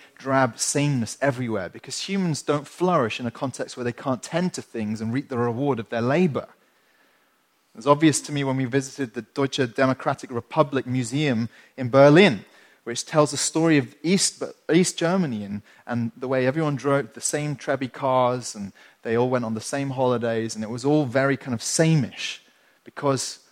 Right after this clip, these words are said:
human flourishing doesn't happen in an environment where there isn't ownership. And so here you see where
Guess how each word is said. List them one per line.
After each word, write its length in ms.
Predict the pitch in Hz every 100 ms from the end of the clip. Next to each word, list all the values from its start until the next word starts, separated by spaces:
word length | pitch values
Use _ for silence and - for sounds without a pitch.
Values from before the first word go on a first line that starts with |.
| _ _
human 240 | - 165 156
flourishing 480 | - 160 156 147
doesn't 380 | 131 143 135 139 -
happen 460 | - 185 175 -
in 80 | 113
an 80 | 107
environment 440 | 110 120 117 113
where 100 | 113
there 140 | 110 110
isn't 180 | 110 110
ownership. 400 | 120 120 - -
And 80 | 127
so 200 | 180 165 - -
here 100 | 220
you 120 | 349
see 240 | 254 - 180
where 320 | 156 143 120